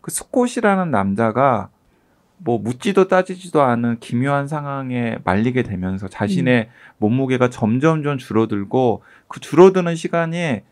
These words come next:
Speaker 1: 점점점 빨라지는 거예요. 그래서
Speaker 2: 음.
Speaker 1: 어느 순간에는 몸무게가 영이 되는 상황이 올 거잖아요.
Speaker 2: 음.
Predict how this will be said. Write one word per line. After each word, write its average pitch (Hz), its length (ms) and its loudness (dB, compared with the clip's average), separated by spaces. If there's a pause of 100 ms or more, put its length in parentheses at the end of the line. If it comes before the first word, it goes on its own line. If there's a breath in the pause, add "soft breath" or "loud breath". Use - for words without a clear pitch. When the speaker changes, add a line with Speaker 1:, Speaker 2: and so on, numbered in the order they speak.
(240)
Speaker 1:
점점점 156 680 0
빨라지는 190 600 2
거예요. 113 220 2
그래서 120 240 0
Speaker 2:
음. - 60 2
Speaker 1:
어느 151 220 4
순간에는 165 680 -2
몸무게가 165 580 0
영이 107 380 0
되는 180 200 0
상황이 156 300 -6
올 98 400 -2
거잖아요. 107 920 2
Speaker 2:
음. - 60 -20